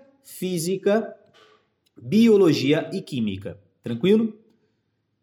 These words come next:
Todo mundo faz uma prova de doze questões dissertativas,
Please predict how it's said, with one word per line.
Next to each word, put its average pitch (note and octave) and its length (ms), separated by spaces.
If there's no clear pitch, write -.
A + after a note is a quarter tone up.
Todo C#4 300
mundo F3+ 260
faz C#3+ 360
uma F3+ 200
prova D3+ 300
de D3+ 140
doze B2+ 440
questões A#2 760
dissertativas, D3+ 1160